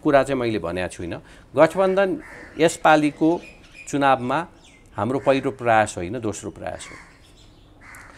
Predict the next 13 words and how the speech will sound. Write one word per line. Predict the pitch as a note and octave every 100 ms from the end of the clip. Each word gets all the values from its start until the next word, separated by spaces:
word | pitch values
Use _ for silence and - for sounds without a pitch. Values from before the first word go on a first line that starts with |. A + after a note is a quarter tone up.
| -
स्थानीय | - D3 E3 F3
तहको | E3 D3+ C#3+ D#3
निर्वाचनमा | C3+ B2 A#2+ A2+ B2 A#2
हामीले | G2 F#2 F2+
गठबन्धन | F#2+ - F#2+ F2 E2+ E2
गऱ्यौँ। | F2+ C#3 F#3 - - - - -
गठबन्धनबाट | A#2 - E3+ F#3 F3 F3+ E3+ C#3+ D3+ D3+ F#3+ - - - - - - -
धेरै | A2+ C#3+ G#3+
हदसम्म | G3+ C#3 - C#3+ D#3
गठबन्धन | C#3 C3 - C3 A2 A2+ E3 - - - - - - -
सक्सेस | C3+ - C#3 - -
भयो | G#2 F2+
भन्ने | F2+ F2+ C#3+